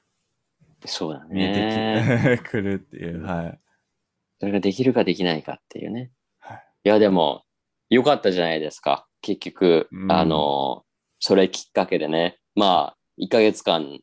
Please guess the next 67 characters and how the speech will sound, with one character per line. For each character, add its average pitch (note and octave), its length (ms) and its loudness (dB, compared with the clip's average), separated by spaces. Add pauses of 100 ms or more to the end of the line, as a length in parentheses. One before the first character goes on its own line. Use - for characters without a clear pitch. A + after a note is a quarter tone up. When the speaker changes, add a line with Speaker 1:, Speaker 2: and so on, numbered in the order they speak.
(140)
Speaker 1:
い F#2+ 100 -2
ろ G2 140 2
い G2 60 0
ろ F#2+ 100 -2
そ F2+ 140 -10
の E2+ 280 -4
辛 F#2+ 300 -2
い F#2 80 -2
思 F#2 240 -6
い E2+ 60 -10
と D2 100 -16
か D#2 140 -10
ね、 E2 160 -6
苦 F2+ 180 -4
し - 180 -4
い F2 60 4
思 D#2+ 220 -2
い D#2 60 -8
と D2+ 100 -10
か、 C2+ 340 0
楽 F#2+ 160 2
し F2+ 140 -2
い F2 40 2
思 E2 200 0
い - 20 -6
と - 80 -10
か、 E2 80 -4
Speaker 2:
う - 20 0
ん。 F2+ 40 0
Speaker 1:
い - 20 0
ろ F#2 140 -2
ん F#2 80 -4
な F2+ 100 -6
そ F#2 160 -6
う F#2 60 -2
い F2+ 100 -2
う F2+ 60 -6
感 F#2 260 -8
情 F2 180 -6
が E2+ 140 -2
あ - 40 -2
っ - 60 -18
た E2+ 100 -10
と D2+ 120 -12
思 F#2 220 -6
う - 20 -14
ん D2+ 60 -18
で - 80 -18
す - 80 -18
け F2 100 -6
ど、 D#2 320 0 (260)
Speaker 2:
う G#2+ 80 -6
ん。 - 20 -2
Speaker 1:
結 F#2+ 300 2
果 B2 140 2
ね、 B2+ 280 0 (340)
Speaker 2:
う G2 80 -4
ん。 F#2+ 160 0
Speaker 1:
そ F2+ 160 2
れ G2 800 2
を A#2+ 300 -2 (640)
終 G2 100 -6
わ G2+ 120 -2
ら G2 140 -4
せ F#2 160 -10
た F2+ 140 -2
っ - 80 -10